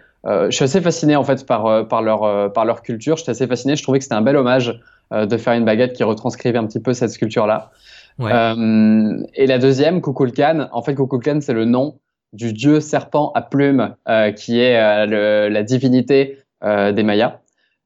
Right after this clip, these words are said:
Speaker 1: Et, euh, et, euh, qui est souvent représenté avec ces couleurs-là, en fait, si tu veux, ces couleurs un petit peu, euh, bleutées, roses, euh, vertes.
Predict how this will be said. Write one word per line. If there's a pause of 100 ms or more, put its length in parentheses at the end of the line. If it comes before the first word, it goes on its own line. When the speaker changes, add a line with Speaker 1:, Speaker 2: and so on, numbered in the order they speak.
(100)
Speaker 1:
Et,
euh, (880)
et,
euh,
qui
est
souvent
représenté
avec
ces
couleurs-là,
en
fait,
si
tu
veux,
ces
couleurs
un
petit
peu,
euh, (440)
bleutées,
roses,
euh,
vertes.